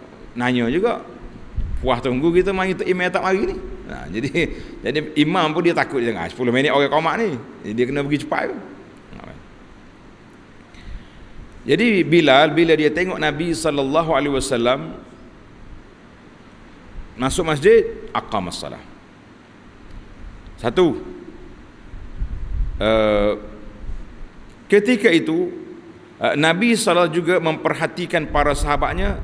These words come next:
sambil mereka meluruskan saf. Ha, Nabi kita, dia tengok sahabat, dia betul saf. Wa idza ra'ahu,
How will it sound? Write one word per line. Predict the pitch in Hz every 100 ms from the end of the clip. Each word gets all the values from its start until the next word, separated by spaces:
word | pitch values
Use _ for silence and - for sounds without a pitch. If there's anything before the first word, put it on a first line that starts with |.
| -
sambil | - 147 147 143 156 151
mereka | 135 143 147 143 147 123
meluruskan | 127 135 151 151 151 - 120
saf. | 104 76 - - - - -
Ha, | 50 53
Nabi | 95 110 117 113
kita, | 127
dia | 131
tengok | 127 131 113
sahabat, | 117 110 156 - - - - - - - - - - - - - - - - - 107
dia | 123 143
betul | 120 156 - 147
saf. | - 127 - - - - - - - - - - - - - - - 117
Wa | 120
idza | 135 127 190
ra'ahu, | 175 160 147 147 139 147